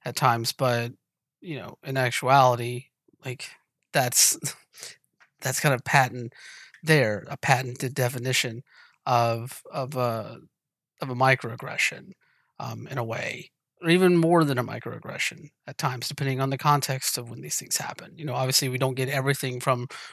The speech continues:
reading the complaint, right? But there's enough in there to just make you, um,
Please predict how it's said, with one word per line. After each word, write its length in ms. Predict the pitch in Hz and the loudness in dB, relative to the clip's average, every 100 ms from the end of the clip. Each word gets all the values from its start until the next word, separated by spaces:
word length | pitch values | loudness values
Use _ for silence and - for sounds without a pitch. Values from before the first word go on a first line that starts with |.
| - | -8
reading 480 | 135 156 147 127 120 - | 2 4 4 2 -2 -8
the 80 | 131 | -8
complaint, 460 | 123 - 127 160 _ - - _ - | -8 -8 -10 -10 _ -20 -20 _ -2
right? 260 | 120 117 - - - _ - _ | 0 0 -6 -18 -20 _ -20 _
But 500 | 135 123 123 120 - - _ _ _ | 2 4 4 2 -4 -16 _ _ _
there's 260 | 156 147 135 | 2 4 4
enough 320 | 139 156 - | 6 6 4
in 180 | 156 147 | 2 4
there 300 | 131 123 117 | 4 4 2
to 120 | - | -2
just 340 | - 117 - 147 | -2 0 0 -2
make 240 | 135 127 | -4 -4
you, 300 | 123 120 120 - - - - - | -6 -6 -8 -14 -20 -20 -18 -6
um, 440 | 143 120 123 123 | -2 -2 -4 -10